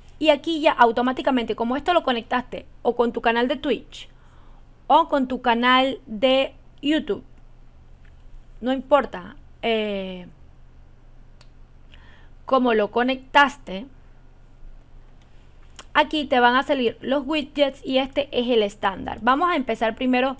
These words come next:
con los widgets porque los widgets son los esenciales. Yo voy a borrar los míos. A ver, yo voy a borrar mi Alertbots, mi, eh, y mi jar.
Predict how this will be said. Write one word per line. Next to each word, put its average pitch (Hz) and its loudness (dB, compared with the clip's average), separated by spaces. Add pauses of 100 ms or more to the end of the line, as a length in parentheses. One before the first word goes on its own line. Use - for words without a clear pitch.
(400)
con 320 4
los 339 0
widgets 277 -2
porque 214 -6
los 247 -6
widgets 240 -6 (100)
son 226 -4
los 208 -4
esenciales. - -14
Yo 277 0
voy 311 0
a 294 0
borrar 214 -2
los 254 -8
míos. 233 -4 (1120)
A - -12
ver, 190 -8
yo 233 -2
voy 262 -4
a 294 0
borrar 220 0 (480)
mi 226 -8
Alertbots, 240 -2 (520)
mi, 240 -4 (420)
eh, 185 -8 (180)
y 233 -6
mi 226 -4
jar. 185 -6